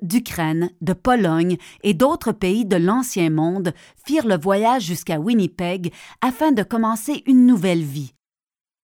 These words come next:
Au plus fort de cette colonisation, en dix-neuf cent douze, on vit arriver en ville,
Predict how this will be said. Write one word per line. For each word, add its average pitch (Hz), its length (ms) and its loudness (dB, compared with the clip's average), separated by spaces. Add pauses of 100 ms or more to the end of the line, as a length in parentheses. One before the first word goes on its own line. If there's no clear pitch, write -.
(100)
Au 185 100 -2
plus 202 180 -2
fort 262 260 2
de 185 100 -4
cette 160 240 -8
colonisation, 165 1000 -2
en 190 140 0
dix-neuf 151 380 -2
cent 160 260 -2
douze, 226 460 -2 (220)
on 254 100 0
vit 240 200 0
arriver 254 460 0
en 202 100 4
ville, 240 420 0